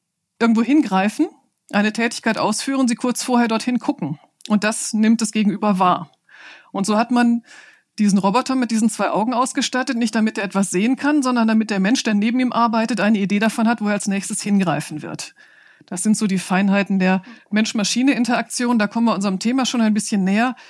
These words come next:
Der Mensch wird noch einmal viel genauer angeguckt, um zu entscheiden, wie denn eigentlich Roboter sein müssen, mit denen Menschen zusammenarbeiten können, die Menschen ertragen würden in ihrer Nähe. Ein anderes Beispiel, ein Roboterhotel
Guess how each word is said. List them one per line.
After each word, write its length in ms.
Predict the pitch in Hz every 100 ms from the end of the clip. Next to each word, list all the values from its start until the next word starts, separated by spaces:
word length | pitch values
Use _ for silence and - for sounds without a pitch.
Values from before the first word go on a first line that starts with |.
| - - - _ _ _ _ -
Der 140 | 208
Mensch 460 | 220 269 - - -
wird 160 | 240
noch 140 | 247 202
einmal 260 | 226 220
viel 220 | 214 262
genauer 360 | 233 214 214 185
angeguckt, 720 | 226 240 - 285 - - - _ _ _ _ -
um 260 | 226 240
zu 120 | - 214
entscheiden, 560 | 214 233 196 214 226
wie 80 | 220
denn 160 | 233 202
eigentlich 300 | 202 208 185
Roboter 360 | 190 226 220
sein 260 | 196 180 208
müssen, 360 | 214 - 220 - - -
mit 180 | 220 233
denen 180 | 220
Menschen 300 | 196 196 330
zusammenarbeiten 800 | - 208 185 214 208 190 196 190
können, 280 | - 196 196
die 100 | 202
Menschen 360 | 180 185 214 190
ertragen 540 | 196 - 180 220 196
würden 220 | 185 175
in 120 | 170
ihrer 180 | 208 185
Nähe. 320 | 165 139 139 - _ _ _ _ _
Ein 160 | 226 220
anderes 360 | 233 262 254
Beispiel, 640 | - 233 226 - 240 226 214 - _ _
ein 380 | 202 190 185 185 _ _ _ -
Roboterhotel 840 | 208 269 262 247 247 - 247 262